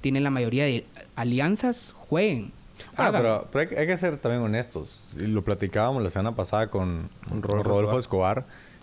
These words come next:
Speaker 2: Y es que una cosa es ya tener una bancada más grande, ya tener alianzas y demás. Pero el hecho de estar en el Congreso como diputados independientes, que es otro error que a mí sí me parece que habría que reformar,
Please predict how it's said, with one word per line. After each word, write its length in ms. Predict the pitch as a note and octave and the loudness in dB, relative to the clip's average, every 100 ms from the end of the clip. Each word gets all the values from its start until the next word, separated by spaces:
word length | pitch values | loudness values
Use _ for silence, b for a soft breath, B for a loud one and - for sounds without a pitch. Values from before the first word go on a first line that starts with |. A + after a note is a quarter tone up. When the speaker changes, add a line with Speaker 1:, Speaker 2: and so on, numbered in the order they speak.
| - A2+ | -6 -2
Speaker 2:
Y 80 | |
es 120 | A#2 - | 0 2
que 260 | D#3+ - - - | 0 0 -8 -4
una 320 | D#3 F3 D#3+ | 0 2 0
cosa 480 | D#3+ F#3 F#3+ F#3 D3 | 2 2 2 2 4
es 340 | C#3 C#3 C3+ - | 4 2 -2 -2
ya 260 | A#2 A#2 | 2 2
tener 160 | A#2 A#2+ | 2 0
una 120 | A#2+ | 2
bancada 260 | G#2 G2 G2 | 0 0 0
más 160 | F#2+ G2+ | 2 2
grande, 460 | D3+ F3+ D#3+ D3+ | 2 2 2 2
ya 120 | A#2 G#2 | 2 0
tener 360 | G#2+ G#2 G#2 | 0 0 2
alianzas 580 | F#2+ A#2+ D#3+ E3+ B2 G#2+ | 2 2 2 0 -2 -2
y 40 | |
demás. 320 | F#2+ A#2 D#3 - B B B - | 0 0 -2 -4 B B B 0
Pero 260 | B2+ C3 - | 2 4 2
el 140 | C3 | 2
hecho 240 | E3 B3 A#3 | 2 4 2
de 60 | |
estar 600 | D3+ - - - C#3+ G#2+ - - - - - | 0 -6 2 4 4 2 -8 -16 -20 -20 -12
en 160 | - A#2 | -4 -2
el 80 | G#2 | 0
Congreso 460 | G#2+ A#2 C#3 A#2+ | 2 2 2 0
como 280 | - G2+ G2 | -2 0 2
diputados 420 | G2 G2 F#2+ C#3 B2+ | 0 0 0 0 0
independientes, 840 | F#2+ - F#2 B2 C#3 C3 F#2 - - | -2 0 0 2 0 -2 -8 -8 -6
que 100 | F#2+ | -4
es 100 | F2 | -2
otro 300 | A2+ C3 G#2+ | -2 0 2
error 300 | F#2+ A2 B2+ | 2 2 0
que 100 | - | 0
a 40 | G2 | 0
mí 180 | G#2+ | 0
sí 140 | A2 B2+ | 0 0
me 360 | C3 A2+ F#2 | 0 2 0
parece 380 | E2+ F2+ G2 A#2 | -2 -2 0 0
que 100 | G#2 | 0
habría 200 | F#2 G#2 | 0 0
que 100 | A2+ | 0
reformar, 640 | G2+ F#2+ E2+ E2+ G2 C#3 | -2 -4 -4 -2 0 0